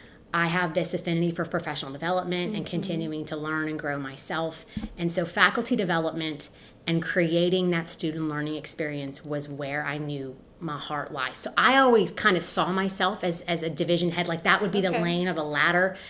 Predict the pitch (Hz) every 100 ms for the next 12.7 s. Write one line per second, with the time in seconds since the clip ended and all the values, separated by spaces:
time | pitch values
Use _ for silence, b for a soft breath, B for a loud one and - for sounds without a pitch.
0 | B - 175 170 170 165 - 180 208 214
1 | B B 196 190 202 202 190 180 165 170
2 | 156 160 - 175 160 156 165 165 151 -
3 | - 196 170 147 139 135 151 196 160 180
4 | 156 139 151 175 226 175 175 170 175 147
5 | 147 190 - B B - 180 180 185 185
6 | 180 165 165 160 156 151 143 147 175 170
7 | 190 190 - 143 - - - 71 - 196
8 | B B B - 175 165 156 156 - -
9 | - - - - - 208 208 233 - 247
10 | 277 269 269 247 247 247 226 226 - 233
11 | 247 - 240 233 - - - - - 233
12 | 226 220 - 160 160 -